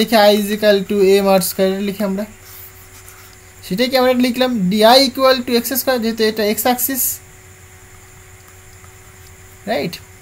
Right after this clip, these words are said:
So এক্স স্কয়ার into ডিএম, কোনো অসুবিধা নেই। তাহলে এখান থেকে তুমি আই বের করতে পারো, so ইন্টিগ্রেশন এক্স স্কয়ার ডিএম। এবার ডিএমটা কত দেখো, ডিএমটা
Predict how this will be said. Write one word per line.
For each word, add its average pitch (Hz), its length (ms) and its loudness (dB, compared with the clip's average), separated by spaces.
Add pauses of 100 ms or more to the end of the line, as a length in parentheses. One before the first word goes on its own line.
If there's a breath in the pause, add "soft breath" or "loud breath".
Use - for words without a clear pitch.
(360)
So - 60 -8 (160)
এক্স 196 120 0 (120)
স্কয়ার 269 240 2
into 254 200 -2
ডিএম, 262 180 -4 (640)
কোনো 220 180 -6
অসুবিধা 233 320 -4
নেই। 233 100 -6 (440 loud breath)
তাহলে 185 220 -8
এখান 269 260 2
থেকে 277 140 0 (120)
তুমি 233 240 0 (920)
আই 247 80 4 (120)
বের 208 180 2
করতে 196 260 -4
পারো, 208 140 2 (120)
so 208 60 -6 (180)
ইন্টিগ্রেশন 233 560 -2 (500)
এক্স 208 160 -10 (160)
স্কয়ার 254 280 0 (1300)
ডিএম। 143 260 -6 (600 loud breath)
এবার 214 140 -2 (100)
ডিএমটা 277 420 4
কত 156 120 -4 (100)
দেখো, - 180 -8 (1300)
ডিএমটা 247 320 0